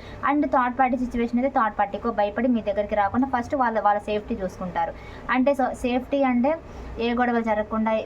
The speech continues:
ఫస్ట్ గోలొద్దు, ఫస్ట్ గొడవలొద్దు, ముందు లేకపోతే ఇంకా వెళ్ళిపోయిద్ది, గొడవ ఎక్కువైపోయిద్ది, మనశ్శాంతి ఉండదు.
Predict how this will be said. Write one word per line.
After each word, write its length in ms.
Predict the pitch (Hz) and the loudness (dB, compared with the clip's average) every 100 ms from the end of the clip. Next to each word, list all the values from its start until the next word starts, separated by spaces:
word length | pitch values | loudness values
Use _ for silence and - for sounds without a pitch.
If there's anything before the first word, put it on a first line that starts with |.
| 220 | -2
ఫస్ట్ 180 | 220 - | -2 -2
గోలొద్దు, 720 | 220 220 214 220 208 214 208 214 | -2 2 2 0 -2 -2 -2 0
ఫస్ట్ 180 | 214 - | -4 -2
గొడవలొద్దు, 920 | 208 208 202 214 226 208 185 208 214 - - 208 | -6 0 0 2 0 -2 -4 -6 -6 -8 -12 -2
ముందు 260 | 226 240 | 2 4
లేకపోతే 560 | 247 214 214 214 233 233 | 2 2 0 -2 -4 -2
ఇంకా 460 | 214 220 233 226 - | -2 2 2 2 0
వెళ్ళిపోయిద్ది, 520 | 202 202 202 214 208 | -4 -4 -4 -4 -4
గొడవ 400 | 202 202 208 202 226 - - - 202 | -2 0 2 0 -4 -14 -14 -8 -8
ఎక్కువైపోయిద్ది, 800 | 202 220 208 196 190 - 208 185 - - - - | -4 -2 -2 -2 -6 -6 -10 -10 -12 -14 -14 -4
మనశ్శాంతి 520 | 220 226 226 214 208 | 0 0 0 -2 0
ఉండదు. 360 | 208 196 196 | -4 -2 -4